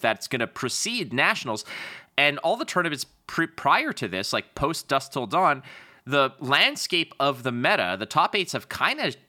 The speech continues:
been very wishy-washy. Do you think that this is gonna settle, or is this meta that we're in purely gonna be, uh, a situation of whatever the last best information is? For example, you know, we've seen a lot of,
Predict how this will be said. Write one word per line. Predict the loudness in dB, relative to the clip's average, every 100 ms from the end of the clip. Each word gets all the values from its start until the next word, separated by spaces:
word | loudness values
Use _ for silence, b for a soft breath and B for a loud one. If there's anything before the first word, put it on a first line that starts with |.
| -6
been | -2 -2 -2
very | -2 -2 -2
wishy-washy. | -4 -4 -4 0 0 0 -2 -8 -8 B B B
Do | -4
you | -2
think | -4 -6 0
that | 0 2
this | -4
is | -2
gonna | -2 0 0
settle, | -2 0 2 2 0 0
or | 0 0
is | -2 -4
this | -4 -4
meta | -4 -2 0 0
that | 0 0
we're | -2
in | -2 -2 -2 -6 _ -20 -20 -14
purely | -6 0 0 0 -4
gonna | -2 -4
be, | -4 -4 -2 -4 -4 B B B B
uh, | 4 4 4
a |
situation | -2 -4 -4 -2 -2 -2 -4 -2
of | 0 0 0 -6 -16 _ _ _ -8
whatever | -2 2 2 0
the | -2 -4
last | 2 4 4 2 -2 -10 -14 _ -20 -4
best | 0 0 -2 -10
information | -10 -6 -4 -2 -2 -2 -4 -4
is? | -6 -8 -6
For | -6
example, | -2 -2 -2 -2 -4 -6 B B B B B
you | -2
know, | -2
we've | 0 -2
seen | -2 -2 -2
a |
lot | 2 2 2
of, | 2 0 -4